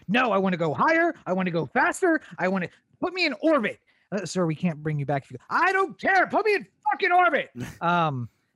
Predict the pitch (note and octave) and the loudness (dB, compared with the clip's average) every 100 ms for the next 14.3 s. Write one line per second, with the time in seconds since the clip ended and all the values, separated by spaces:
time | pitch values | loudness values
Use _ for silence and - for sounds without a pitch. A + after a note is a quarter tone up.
0 | _ F#3+ G#3 E3+ E3+ G3 F3+ F3+ E3 C#3 | _ 0 0 0 0 0 0 2 0 -2
1 | - C#3 D3+ D3 E3+ D#3 F3+ D#3+ E3 D#3+ | -6 -6 -4 0 0 0 0 0 -2 -2
2 | D3 D3 D#3 C#3 A2 - _ _ - E3+ | -2 -2 -2 -2 -6 -10 _ _ -4 0
3 | E3+ E3 D3 C3+ - _ _ - G#3+ D#4+ | 2 2 0 -6 -12 _ _ -6 -2 -2
4 | D#4+ - F3+ - D#3 C3+ C3 C#3 C3+ F#3 | -2 -4 -6 -4 -2 0 -2 -4 -2 -2
5 | E3+ C#3 C3 B2+ D3 - - _ _ _ | 0 -2 -2 0 -2 -4 -16 _ _ _
6 | _ _ C#3 E3 D#3+ C#3+ _ _ _ _ | _ _ 0 2 0 -2 _ _ _ _
7 | _ _ _ _ _ F#3 A#3+ C4+ E3+ F3+ | _ _ _ _ _ 0 0 0 2 2
8 | G3+ A#3+ A#3 F3 E3+ D#3 D#3+ G#3+ G3 D#3+ | 0 0 0 0 -2 -2 -2 0 0 -2
9 | - - F#3+ G3 - E3 D#3 - _ G3+ | -6 -6 -4 -4 -6 -12 -14 -20 _ -2
10 | F3 - E3 E3 F#3+ F3+ D#3+ C#3 F3+ A#3 | -2 -2 -4 0 0 0 -2 -4 -2 0
11 | A3 G#3 G#3 G#3 E3+ D#3 E3 F#3+ G#3 - | 0 -2 -2 -2 -2 0 2 2 0 -6
12 | _ _ _ _ G3+ - E3 - G#3 F#3 | _ _ _ _ -6 -6 -8 -4 0 2
13 | G#3+ G3+ F3 F#3+ F3 G3+ E3 D#3+ C#3 - | 2 0 0 -2 0 -2 0 -2 -2 0
14 | F#3+ A3 G#3+ | 2 2 -2